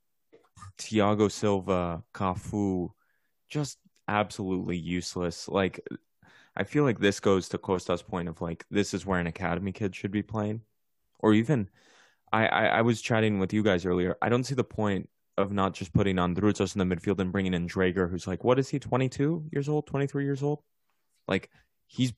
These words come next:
bang average for me, but, like, at least he's young. Thiago Silva's, like,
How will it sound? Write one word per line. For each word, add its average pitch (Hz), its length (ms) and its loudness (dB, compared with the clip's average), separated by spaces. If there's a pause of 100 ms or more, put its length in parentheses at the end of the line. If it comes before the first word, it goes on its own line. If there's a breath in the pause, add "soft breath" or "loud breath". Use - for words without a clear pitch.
(300)
bang 101 280 4
average 92 360 2
for 92 160 0
me, 90 160 2
but, 87 240 0
like, 87 340 -6 (180)
at 101 120 0
least 101 240 -4
he's 80 200 -2
young. 104 520 0 (480)
Thiago 113 240 2
Silva's, 107 240 2
like, 90 200 2